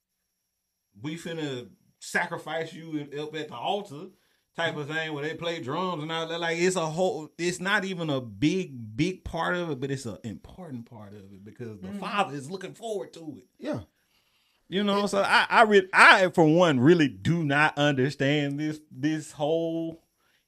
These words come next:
Speaker 1: issue with this from, from the woman's side because it doesn't make sense to me. Like, I'm, I'm with you, dog. This shit's stupid.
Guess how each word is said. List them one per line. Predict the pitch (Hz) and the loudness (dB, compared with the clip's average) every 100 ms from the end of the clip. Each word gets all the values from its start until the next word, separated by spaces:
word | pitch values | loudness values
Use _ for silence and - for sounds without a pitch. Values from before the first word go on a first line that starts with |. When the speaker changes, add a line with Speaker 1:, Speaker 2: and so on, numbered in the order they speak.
| _ | _
Speaker 1:
issue | 156 180 - 180 | -2 -2 -2 -6
with | 175 175 170 | -4 -6 -4
this | 180 180 180 - | -2 -2 -4 -10
from, | 147 143 - | -10 -10 -4
from | 143 127 110 101 101 | -4 -2 -6 -12 -10
the | 113 | -8
woman's | 110 165 175 175 | -4 -2 -2 -2
side | 180 180 170 120 | 0 2 0 -2
because | 120 117 113 - - - 120 - | -4 -6 -8 -18 -20 -14 -12 -8
it | 127 - | -10 -4
doesn't | 127 151 131 110 | 2 2 2 -2
make | 135 - | -4 -4
sense | - 170 165 | -6 -6 -6
to | 151 | -6
me. | 156 | -2
Like, | 131 123 | -2 -2
I'm, | 123 139 | -6 -4
I'm | 151 247 285 | 2 2 4
with | 156 - | 0 -2
you, | 160 | -6
dog. | 127 95 101 | -8 -10 -10
This | - - | -10 -10
shit's | - - | -16 -16
stupid. | 95 90 - | -14 -16 -18